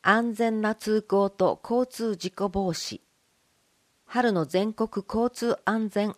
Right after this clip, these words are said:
運動出発式。五月十三日、春の全国交通安全運動の出発式が氷川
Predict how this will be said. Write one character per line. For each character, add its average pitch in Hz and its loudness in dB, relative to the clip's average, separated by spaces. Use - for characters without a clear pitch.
運 202 0
動 147 0
出 175 -6
発 190 -4
式。 - -10
五 262 6
月 208 -2
十 190 0
三 196 -4
日、 147 -8
春 233 0
の 165 0
全 214 0
国 226 -4
交 226 0
通 220 0
安 220 0
全 220 -2
運 208 -2
動 147 0
の 151 -4
出 180 -6
発 196 -4
式 - -10
が 127 -6
氷 - -20
川 214 2